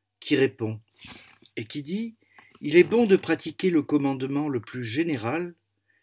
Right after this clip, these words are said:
et de ne nous inquiéter de rien de particulier, de manière à ne pas, à ne prier pour rien de particulier et à demander uniquement le royaume de Dieu.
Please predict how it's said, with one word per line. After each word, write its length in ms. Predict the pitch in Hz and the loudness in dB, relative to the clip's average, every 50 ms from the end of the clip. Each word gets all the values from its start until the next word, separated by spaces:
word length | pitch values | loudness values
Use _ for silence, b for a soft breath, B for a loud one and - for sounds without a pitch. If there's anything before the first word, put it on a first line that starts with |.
| _ _ _ _ _ _ _ _ _ _ _ _ _ | _ _ _ _ _ _ _ _ _ _ _ _ _
et 120 | - 135 143 | -2 -2 0
de 180 | 135 139 170 180 | 6 8 8 8
ne 200 | 175 175 175 180 | 8 6 2 2
nous 400 | 175 175 180 180 170 143 - 190 | 2 0 0 -2 -2 -2 -2 -2
inquiéter 520 | 190 190 - - 170 160 - - 160 165 | -2 -2 0 0 0 0 2 0 -2 0
de 140 | 131 123 131 | 0 -2 -4
rien 400 | 131 113 110 113 113 131 143 147 | -4 -4 -4 -4 -2 0 0 0
de 120 | 127 127 | -2 -4
particulier, 880 | 117 - 123 117 - - 123 117 - - 120 110 101 101 104 101 101 98 _ _ _ _ _ _ _ _ _ _ _ _ _ _ _ _ _ _ _ _ _ _ _ _ _ - | -6 -6 -8 -10 -10 -12 -14 -14 -12 -10 -10 -8 -6 -6 -6 -6 -6 -8 _ _ _ _ _ _ _ _ _ _ _ _ _ _ _ _ _ _ _ _ _ _ _ _ _ -2
de 140 | 107 123 | 0 2
manière 460 | 131 147 147 147 151 151 151 151 143 135 | 4 6 6 6 6 6 6 4 4 2
à 80 | 135 | 2
ne 120 | 139 139 123 | 0 0 -2
pas, 420 | - - - 175 - - 190 - - - | -2 -2 0 0 0 0 -2 -6 -6 -2
à 100 | - 127 | -2 0
ne 100 | 131 139 | 0 0
prier 420 | 143 143 - - 160 147 139 175 170 | -2 -4 -6 -8 -6 0 0 0 0
pour 260 | 175 - 143 123 110 | 0 -2 -8 -6 -6
rien 240 | 120 123 160 175 170 | -6 -4 -4 -4 -4
de 120 | 143 151 | -4 -4
particulier 920 | 127 - 135 117 - - 127 110 - - 120 113 104 101 107 117 131 190 - _ b b b b b b b b b b b b b b b _ _ _ | -4 -4 -6 -8 -8 -12 -16 -16 -12 -10 -8 -8 -6 -4 -2 -2 -2 -4 -8 _ b b b b b b b b b b b b b b b _ _ _
et 160 | - 120 123 | 0 2 4
à 80 | 123 120 | 4 4
demander 640 | 113 131 147 156 151 139 135 127 120 120 120 107 - | 4 4 4 6 6 4 2 2 2 0 0 0 -2
uniquement 720 | - 180 180 170 156 143 - - 135 123 120 135 127 - _ | -4 -4 -2 -2 -4 -6 -6 -6 -6 -4 -4 -6 -8 -10 _
le 120 | 123 120 | -8 -8
royaume 440 | 113 - 120 117 110 120 127 127 120 | -4 -2 -2 -2 -2 -2 -4 -6 -6
de 100 | 110 120 | -8 -8
Dieu. 340 | 117 101 98 101 98 92 98 | -10 -8 -8 -10 -10 -10 -12